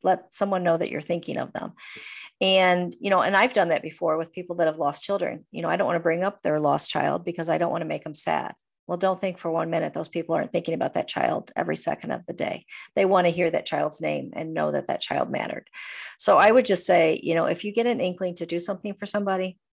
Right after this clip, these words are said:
do it. You know, it doesn't take anything to send somebody a text that says, "Hey, I'm thinking about you. Have a good day." You know, or drop something off on somebody's porch. You know, you don't wanna bother people. I get that. But, you know, we live in a day and age where, you know, we don't have to answer a phone if we don't wanna be bothered, and we don't have to respond to a text.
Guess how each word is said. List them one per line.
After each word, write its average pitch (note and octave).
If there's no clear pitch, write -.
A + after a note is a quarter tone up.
do D#3
it. D3+
You E3+
know, D#3+
it E3
doesn't G#3
take F#3
anything F3+
to E3+
send F3
somebody D#3+
a -
text -
that -
says, E3+
"Hey, A#3
I'm G#3
thinking G#3+
about D#3
you. -
Have G3
a G3+
good F#3
day." D#3
You F#3+
know, E3
or E3+
drop F3
something F3
off D#3
on F3+
somebody's D3+
porch. -
You A3+
know, B3+
you B3+
don't C#4
wanna B3+
bother F3
people. E3+
I D3+
get D#3+
that. -
But, F3
you F3+
know, F3
we F#3+
live A3
in G3+
a E3
day -
and F3+
age F3
where, D#3
you D3
know, E3+
we F3
don't F#3+
have F3+
to -
answer E3+
a D#3+
phone D#3+
if D3+
we D#3
don't D3
wanna -
be -
bothered, -
and F3
we E3+
don't F3
have F3
to -
respond F#3
to E3+
a -
text. -